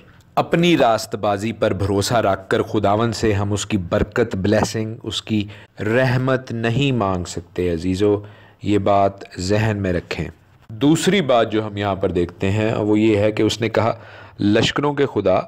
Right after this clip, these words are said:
مجھے تیرے لیے بڑی غیرت آئی کیونکہ بنی اسرائیل نے تیرے عہد کو ترک کیا ہے، تیرے مذہبوں کو ڈھا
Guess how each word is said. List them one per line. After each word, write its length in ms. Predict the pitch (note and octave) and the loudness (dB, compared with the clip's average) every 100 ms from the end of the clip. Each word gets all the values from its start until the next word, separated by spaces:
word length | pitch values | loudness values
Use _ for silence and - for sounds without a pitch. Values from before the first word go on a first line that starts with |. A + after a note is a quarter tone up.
| - - - - | -8 -20 -20 -6
مجھے 200 | A2+ B2+ | 0 2
تیرے 220 | D3 A#2 A#2+ | 2 2 2
لیے 160 | C#3 | 2
بڑی 320 | A2 G#2 A#2+ | 2 2 2
غیرت 360 | F#2+ G2 D3+ - | 4 4 2 2
آئی 180 | F#2+ B2 | 0 0
کیونکہ 280 | C3 B2+ C3 | -4 -2 -2
بنی 420 | F2 G#2+ D3+ E3 | 0 0 0 -2
اسرائیل 340 | - G#2 G2+ | 0 0 0
نے 100 | G#2+ | 0
تیرے 260 | G#2 G2+ G2 | 0 2 2
عہد 220 | G2 G2 | 2 -2
کو 80 | F#2 | -4
ترک 300 | - G2+ G#2 | 0 -2 0
کیا 240 | A#2 A2+ | 0 2
ہے، 100 | A#2+ | 0
تیرے 320 | A#2+ G2+ A2+ | 0 2 2
مذہبوں 320 | C#3+ G#2 F#2 F#2+ | 2 -2 -6 -8
کو 120 | F#2 | -6
ڈھا 220 | E2+ | -4